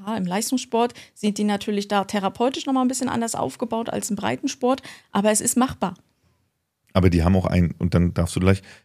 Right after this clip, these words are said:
Speaker 2: die haben auch einen, der denen täglich in den Hintern tritt. Also,
Speaker 1: Ja.
Speaker 2: äh, äh, ja,
Speaker 1: Definitiv.
Speaker 2: ich war ja nur auch das ein oder andere Mal da. Äh, eigentlich geht es nach den sechs oder zwölf Sitzungen erst so richtig los und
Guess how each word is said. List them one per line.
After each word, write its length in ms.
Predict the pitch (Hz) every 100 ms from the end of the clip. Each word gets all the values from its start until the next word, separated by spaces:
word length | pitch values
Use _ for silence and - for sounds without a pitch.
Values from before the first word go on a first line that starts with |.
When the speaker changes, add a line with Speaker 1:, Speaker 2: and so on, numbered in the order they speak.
| -
Speaker 2:
die 80 | 92
haben 100 | 92
auch 80 | 87
einen, 200 | 90 85 -
der 560 | - 90 - 90 87 87 -
denen 580 | - 87 87 85 82 80
täglich 340 | - - - 82
in 80 |
den 140 | 85 80
Hintern 260 | 101 90
tritt. 240 | - - - _ _ _ _
Also, 300 | - 87 82 -
Speaker 1:
Ja. 100 | -
Speaker 2:
äh, 40 | - -
äh, 340 | 80 - - - -
ja, 180 | - 98
Speaker 1:
Definitiv. 280 | 110 - 247
Speaker 2:
ich 60 |
war 120 | 95 95
ja 120 | 92
nur 140 | 98
auch 80 | 98
das 160 | - 87
ein 160 | 92
oder 100 | 85
andere 180 | 90 82
Mal 160 | 82 82
da. 280 | 82 95 104 - _ _
Äh, 120 | - - - - -
eigentlich 580 | 92 95 - - 95 92
geht 200 | 95 95
es 100 | 90
nach 220 | 90 107
den 200 | - 87
sechs 280 | 82 87 -
oder 180 | - 87
zwölf 300 | - 90 85
Sitzungen 440 | - 85 90 85 -
erst 260 | - 85 -
so 80 | 82
richtig 360 | 113 - 90
los 240 | 82 80 -
und 160 | 85